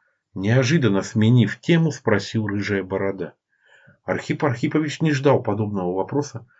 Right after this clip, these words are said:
поэтому не сразу ответил Рыжебородому. Сначала закурил, затем выпил порцию и лишь после этого произнес:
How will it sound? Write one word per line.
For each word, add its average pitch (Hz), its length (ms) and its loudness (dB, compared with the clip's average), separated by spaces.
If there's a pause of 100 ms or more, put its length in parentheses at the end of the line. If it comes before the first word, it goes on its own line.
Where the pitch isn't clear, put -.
(220)
поэтому 123 380 2
не 139 140 2
сразу 123 420 2
ответил 104 400 0
Рыжебородому. 90 760 -2 (260)
Сначала 107 460 2
закурил, 101 420 0
затем 101 380 0
выпил 120 480 -4 (340)
порцию 127 460 0
и 110 100 -6
лишь 98 180 -4
после 92 360 0
этого 98 180 0
произнес: 90 640 -6